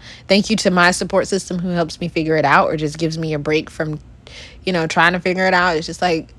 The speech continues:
just breathe for a second. It'll make sense in his timing.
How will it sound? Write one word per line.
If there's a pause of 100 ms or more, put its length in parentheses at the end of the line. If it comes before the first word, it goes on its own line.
(200)
just
breathe
for
a
second.
It'll
make
sense
in
his
timing.